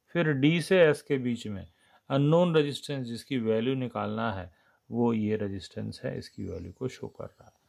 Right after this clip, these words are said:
और बी और डी के बीच में ये एक गैल्वेनोमीटर लगा हुआ है, यहाँ पे इस तरह से इसको लगाया जाता है गैल्वेनोमीटर को, ये एक की के थ्रू लगाते हैं हम लोग।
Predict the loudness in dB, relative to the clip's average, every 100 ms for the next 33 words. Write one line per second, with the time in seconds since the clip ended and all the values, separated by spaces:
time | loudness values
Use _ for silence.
0 | _ _ _ _ 4 6 6 4 -2 _
1 | _ _ _ _ _ -18 -4 -2 4 6
2 | 6 2 -2 -4 -4 -2 -4 -6 -14 -14
3 | _ -8 0 2 2 -2 _ _ _ _
4 | _ _ _ -2 -2 -2 _ 2 4 6
5 | 6 4 4 2 2 4 2 2 -2 -2
6 | -6 -8 -12 -10 -8 -8 -6 -8 -8 -6
7 | -6 -6 -14 -10 -8 -6 -4 -4 -4 -6
8 | -8 -10 -8 -8 -6 -8 -10 -10 -12 -14
9 | -18 -20 _ _ _ _ _ -4 2 4
10 | 2 -2 _ -4 0 -2 -2 -4 0 2
11 | 0 -2 -4 -4 -4 -4 -6